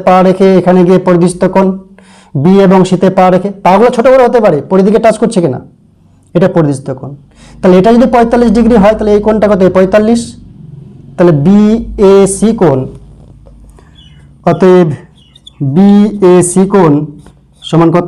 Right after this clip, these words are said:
হবে? একই বৃত্তচাপের উপর অবস্থিত বিডিসি কোণ সমান পঁয়তাল্লিশ ডিগ্রি। তো এটা হচ্ছে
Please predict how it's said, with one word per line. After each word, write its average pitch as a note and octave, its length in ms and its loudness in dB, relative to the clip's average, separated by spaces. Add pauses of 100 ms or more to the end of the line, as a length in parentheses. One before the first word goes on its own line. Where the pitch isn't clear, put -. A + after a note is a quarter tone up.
হবে? G#3 160 2 (1600)
একই E3+ 240 0
বৃত্তচাপের F#3 480 0
উপর F3+ 120 2
অবস্থিত F3 320 -2 (800)
বিডিসি F3 760 2 (120)
কোণ E3+ 160 2 (2500)
সমান E3+ 260 2
পঁয়তাল্লিশ E3 460 0
ডিগ্রি। E3+ 200 -4 (1120)
তো - 120 -4
এটা G#3 180 2
হচ্ছে G3+ 220 -2